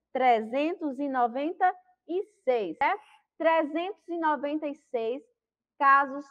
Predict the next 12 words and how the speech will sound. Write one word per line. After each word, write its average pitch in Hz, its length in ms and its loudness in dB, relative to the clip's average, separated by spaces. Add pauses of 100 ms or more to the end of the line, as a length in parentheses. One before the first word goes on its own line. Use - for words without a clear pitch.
notificados. 330 1300 0 (360)
Mas 214 220 -6
lembrando 302 560 -2
que 277 120 -12
desses 240 420 0 (380)
trezentos 285 640 -2
e 320 100 -6
noventa 294 400 -4
e - 60 -20
seis 214 300 -6
casos 202 320 2
notificados, 214 760 0